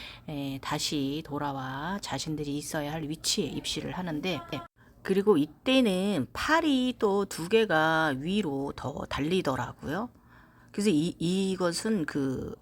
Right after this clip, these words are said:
아까 골드 후광체는 인간 본체를 말하는 거고요. 이것은 오른쪽의 저를 말하는 거예요. 오른쪽의 영성을 말하는 거예요. 오-, 오른쪽의 권능, 권력을, 권능을 말하는 것이고,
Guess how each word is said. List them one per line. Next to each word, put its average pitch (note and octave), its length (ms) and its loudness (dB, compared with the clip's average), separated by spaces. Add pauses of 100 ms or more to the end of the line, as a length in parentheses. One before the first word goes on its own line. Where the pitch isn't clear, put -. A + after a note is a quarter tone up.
아까 G3 800 4
골드 G3 300 0
후광체는 G3 720 0
인간 F#3 520 2
본체를 F#3 580 0
말하는 C3+ 440 0
거고요. D#3+ 460 -2 (580)
이것은 A3 340 4
오른쪽의 A#3 680 6
저를 D3 380 -2
말하는 - 440 -8
거예요. - 200 -20 (340)
오른쪽의 D3+ 560 -2
영성을 F3+ 680 2
말하는 B2 480 -2
거예요. - 220 -16 (240)
오-, - 240 -2
오른쪽의 D#3+ 440 -2
권능, C#3 680 0
권력을, C3+ 540 -2
권능을 C#3 440 -2
말하는 B2 400 -4
것이고, B2+ 500 -6